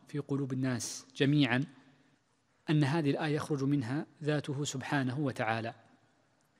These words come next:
ومن التخصيص بدليل العقل النظري قول الله عز وجل: "ولله على الناس حج البيت من استطاع إليه سبيلا". وبالدليل النظري عرفنا خروج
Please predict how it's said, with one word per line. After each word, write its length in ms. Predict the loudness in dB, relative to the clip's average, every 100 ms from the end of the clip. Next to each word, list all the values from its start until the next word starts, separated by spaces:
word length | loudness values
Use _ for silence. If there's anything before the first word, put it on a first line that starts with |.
| _ _
ومن 340 | 6 8 6 4 -4 -20 -8
التخصيص 460 | -4 -2 0 -2 -2
بدليل 300 | 0 2 2
العقل 300 | -2 -4 -2
النظري 500 | 0 2 2 -2 -6 -10 0
قول 140 | 2
الله 240 | 4 2 2
عز 220 | 2 2
وجل: 240 | 0 0
"ولله 460 | 2 2 2 0 -2
على 160 | -2 -2
الناس 440 | 0 0 0 -4 -6 -8 _ _ _ -16
حج 360 | -6 -4 -2
البيت 380 | -2 4 4 4 -2 -4 -8 _ _ 0
من 120 | 4
استطاع 540 | 4 2 -2 0 2 2
إليه 320 | 2 0 0
سبيلا". 480 | 0 2 4 2 -2 -12 -20 _ _ _ _ _ _ _ _ _ _ _ _ -6
وبالدليل 840 | -2 2 4 2 0 -4 -2 2 2
النظري 560 | 2 -2 -2 -4 -4 -6
عرفنا 440 | -6 -6 -4 -6
خروج 500 | -4 -4 -2 -4 -6